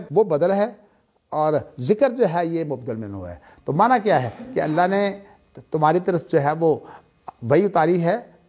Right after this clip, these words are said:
और वो वही क्या है? रसूलन यतलू अलैकुम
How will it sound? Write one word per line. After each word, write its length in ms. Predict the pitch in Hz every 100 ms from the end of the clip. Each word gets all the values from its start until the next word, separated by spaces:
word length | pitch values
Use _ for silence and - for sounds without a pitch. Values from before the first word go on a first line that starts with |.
| - _ -
और 120 | 143
वो 180 | 139 156
वही 180 | 190
क्या 200 | 233 226
है? 120 | 196 233 - -
रसूलन 640 | 151 147 - 277 285 247 143 - - _ _ _ _ _ _ _ _ _ _ _ _ _ _ _ - - - - - - - - _ - - - - - 170 165 110 87 - - - _ _ _ _ _ -
यतलू 460 | 135 180 185 202 208
अलैकुम 520 | 185 190 196 208